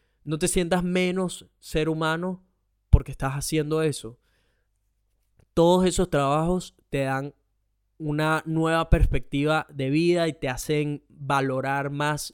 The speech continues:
lo que en su momento tuviste o lo que puedas tener en el futuro. Así que no sientas pena tampoco de qué van a decir las personas.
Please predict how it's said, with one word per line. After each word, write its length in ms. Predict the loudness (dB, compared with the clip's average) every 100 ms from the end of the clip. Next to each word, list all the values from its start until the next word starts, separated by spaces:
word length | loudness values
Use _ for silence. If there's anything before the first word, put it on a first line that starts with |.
| -4
lo 280 | -2 0
que 220 | -2 -4 -4
en 100 | -2
su 180 | -2
momento 520 | -2 -4 -6 -4 -4 -2
tuviste 640 | -2 0 0 0 -2 0
o 100 | 0
lo 180 | -2 -4
que 100 | -8
puedas 280 | -8 -6 -6
tener 420 | -6 -6 -8 -12 -6
en 180 | -2 0
el 140 | -2
futuro. 640 | -4 -4 2 4 4 0 -4 _ _ _
Así 180 | -8 -2
que 100 | -2
no 260 | 0 -2 -2
sientas 460 | -2 -4 -2 0 0
pena 520 | 0 -2 -2 -6 -8
tampoco 680 | -10 -10 -6 -4 -2 0 0
de 200 | 0 -4
qué 200 | -6 -4
van 200 | -4 -4
a 40 |
decir 240 | -6 -8 -8
las 120 | -8
personas. 340 | -8 -10 -12